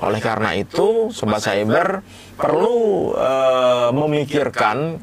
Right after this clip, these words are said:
kalau menurut saya sih wajib ya gitu, wajib hukumnya kalau melihat, eh, tayangan ini untuk menginstal a-,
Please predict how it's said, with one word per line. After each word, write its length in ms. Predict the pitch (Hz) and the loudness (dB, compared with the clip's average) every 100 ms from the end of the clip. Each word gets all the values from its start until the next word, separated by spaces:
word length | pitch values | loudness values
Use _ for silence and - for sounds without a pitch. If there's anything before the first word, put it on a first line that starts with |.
| 110 | -2
kalau 220 | 131 143 | 0 0
menurut 260 | 139 139 | 0 0
saya 160 | 131 156 | 0 0
sih 160 | 151 170 | 0 0
wajib 480 | 147 120 - 170 | 0 0 -2 -2
ya 160 | - 131 | -2 -2
gitu, 320 | 127 120 143 | -2 -4 -2
wajib 400 | 185 127 120 139 | -2 -2 0 -2
hukumnya 720 | 131 131 131 117 117 120 156 220 - - - | -2 -2 -2 -2 0 0 -2 -4 -12 -20 -6
kalau 300 | - 120 123 | -2 0 2
melihat, 480 | 123 123 123 123 123 - - | 0 0 0 0 -2 -8 -4
eh, 260 | - 120 117 | 0 2 0
tayangan 480 | 123 123 117 120 117 | 0 0 0 0 0
ini 320 | 113 113 147 | -2 0 0
untuk 400 | 170 180 170 202 | 0 0 0 0
menginstal 560 | 175 165 160 147 170 165 | 0 0 0 -2 -2 0
a-, 320 | 104 123 143 | 0 0 -2